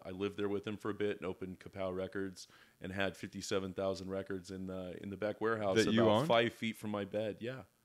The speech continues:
Speaker 2: How did, I mean, like, was it just over the course of time you just fi-, people would find you or you would find them?
Speaker 1: That was a great question. Uh, Ron Rooks had the record exchange in Kansas City, and Ron Rooks unfortunately passed away,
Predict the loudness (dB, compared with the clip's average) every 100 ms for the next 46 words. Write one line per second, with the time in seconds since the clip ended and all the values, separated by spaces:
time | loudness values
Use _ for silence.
0 | _ _ _ 2 4 4 0 2 2 2
1 | 0 0 0 0 0 0 0 0 0 0
2 | 0 -2 0 0 0 -2 -4 -12 _ -2
3 | -2 -4 -2 0 0 2 2 2 0 0
4 | 0 -2 0 0 0 -2 -4 -4 -2 -2
5 | -2 -4 2 4 4 2 -4 -2 -2 2
6 | 2 2 2 2 2 0 0 2 2 0
7 | 0 -4 -4 -6 -4 -4 -6 -4 -4 -4
8 | -4 -2 0 0 -2 -6 -8 -4 0 2
9 | 2 4 4 4 -2 -4 -4 -2 0 0
10 | 2 -4 -2 -4 -2 -2 -2 -4 -2 0
11 | 0 -2